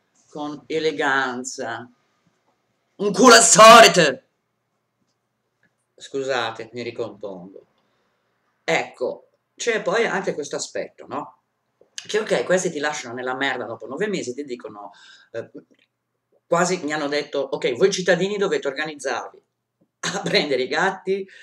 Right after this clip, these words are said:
a sterilizzare i gatti, eh, dovete togliere tutto quello che potrebbe, eh, dare, eh, rifugio ai gatti." E, e, cazzi vostri,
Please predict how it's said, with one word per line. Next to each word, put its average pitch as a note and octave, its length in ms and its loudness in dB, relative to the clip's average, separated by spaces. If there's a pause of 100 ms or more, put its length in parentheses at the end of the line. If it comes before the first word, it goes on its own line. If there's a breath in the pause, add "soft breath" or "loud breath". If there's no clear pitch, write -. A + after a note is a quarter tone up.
(200 loud breath)
a E3 100 -4
sterilizzare C#3+ 680 -4
i G#2+ 40 -14
gatti, F#3 580 -2 (360 loud breath)
eh, A#2+ 340 -4
dovete D#3+ 260 2
togliere D3 360 -2
tutto E3+ 240 -8
quello D3 240 -4
che C3 200 -6
potrebbe, B2 600 -8 (280)
eh, D#2+ 580 -10
dare, B2+ 460 0
eh, - 360 -6 (200)
rifugio B2+ 380 -10
ai G#2+ 80 -4
gatti." G#3 680 -2 (200 soft breath)
E, C4+ 100 -4
e, G3 720 0
cazzi F3+ 260 -4
vostri, A2+ 460 -8